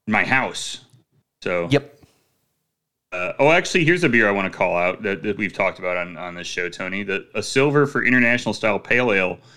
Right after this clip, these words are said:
Speaker 1: for Bergen.
Speaker 2: Ooh.
Speaker 1: Um, and I've talked about Bergen a ton with their Carlsbad
Speaker 2: Yep.
Speaker 1: Crush, which is an excellent beer. Really, really good. So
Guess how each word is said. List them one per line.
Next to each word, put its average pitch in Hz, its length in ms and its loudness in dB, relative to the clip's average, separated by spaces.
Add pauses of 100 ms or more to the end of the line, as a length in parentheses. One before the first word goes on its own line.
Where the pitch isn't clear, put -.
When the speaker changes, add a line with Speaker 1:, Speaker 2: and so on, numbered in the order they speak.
(460)
Speaker 1:
for 95 120 -4
Bergen. 113 580 0 (580)
Speaker 2:
Ooh. 349 220 2
Speaker 1:
Um, 76 340 -6 (200)
and 82 120 -8
I've 82 140 -6
talked 92 180 0
about 85 200 -2
Bergen 90 320 -2
a 82 40 -4
ton 92 300 -2
with 82 100 -4
their 82 140 -6
Carlsbad 90 640 0
Speaker 2:
Yep. 82 100 -12
Speaker 1:
Crush, - 600 0 (880)
which 82 100 -8
is 76 120 -12
an 69 180 -10 (100)
excellent - 540 -4
beer. 55 300 -14
Really, 82 260 -6
really 64 220 -10
good. 60 280 -14
So - 220 -10